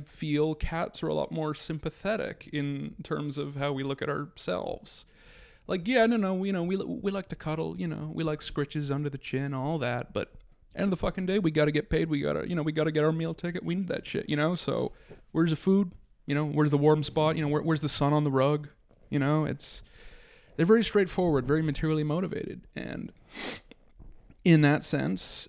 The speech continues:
um, yeah, why, so, so, so, so, so in answer to your question,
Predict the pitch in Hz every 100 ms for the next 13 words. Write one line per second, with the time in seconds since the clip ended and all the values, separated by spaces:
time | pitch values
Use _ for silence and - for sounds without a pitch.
0 | _ 151 160 160 156 160 160 160 - -
1 | - - _ - - 170 285 113 - -
2 | - - 76 - - - - - - -
3 | - 170 - 180 196 - - - - -
4 | - - 160